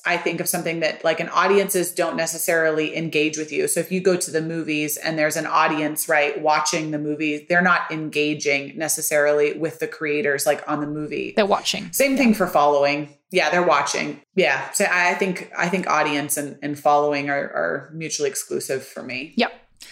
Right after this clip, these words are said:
Speaker 2: I think the audience and following are pretty much the same. And then, yeah, community, I really like the way you, you defined that. Community is when the audience feels like a part of something, right?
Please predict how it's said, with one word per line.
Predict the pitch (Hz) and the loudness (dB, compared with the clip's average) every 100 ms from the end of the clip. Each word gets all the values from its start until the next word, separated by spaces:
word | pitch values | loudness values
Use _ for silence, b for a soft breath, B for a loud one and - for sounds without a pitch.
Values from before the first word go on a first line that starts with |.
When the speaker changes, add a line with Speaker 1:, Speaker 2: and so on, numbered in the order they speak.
| B - | B -4
Speaker 2:
I | 311 | 0
think | 349 247 | 2 4
the | 240 | 4
audience | 254 214 233 | 4 2 0
and | 214 | 4
following | 220 214 208 | 6 6 4
are | |
pretty | 202 208 | 4 2
much | 214 - - | 2 0 -4
the | |
same. | - 214 202 196 196 - | 0 4 4 4 0 0
And | 202 190 | 2 2
then, | 190 | 2
yeah, | 190 180 | 2 2
community, | 220 220 214 196 185 | 4 6 6 4 4
I | |
really | 180 180 | 4 2
like | 180 - | 0 0
the | |
way | 196 180 | 0 0
you, | 170 - - | -2 -8 -6
you | 196 | -4
defined | 185 190 185 185 | 0 0 0 0
that. | 190 185 - b b b _ | 2 2 -2 b b b _
Community | - 233 254 233 208 | 4 6 8 6 6
is | 185 196 | 4 4
when | 202 190 | 2 4
the | 175 | 4
audience | 202 208 185 175 170 - - _ _ _ _ _ _ | 6 6 4 0 -2 -8 -10 _ _ _ _ _ _
feels | 226 202 180 180 | 2 4 4 2
like | 175 | 0
a | 170 | -2
part | - 190 165 | 0 2 2
of | |
something, | - - - - 170 - | -2 -6 -8 -10 -8 -2
right? | - - | 0 0